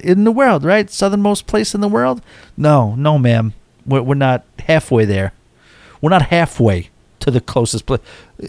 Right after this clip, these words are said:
in the U S." "Okay, I'll try it again. Key West, southernmost place in the country, in the U S." And everybody was very patient with her.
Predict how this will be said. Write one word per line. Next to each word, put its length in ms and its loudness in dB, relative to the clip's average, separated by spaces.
in 240 -2
the 80 6
U 260 4
S." 240 -2
"Okay, 340 0
I'll 120 2
try 220 0
it 100 2
again. 340 0
Key 160 2
West, 460 0
southernmost 760 0
place 380 0
in 140 0
the 300 2
country, 520 0
in 80 2
the 100 2
U 200 2
S." 340 -2
And 260 -4
everybody 340 2
was 140 4
very 200 2
patient 420 -2
with 120 -4
her. 240 0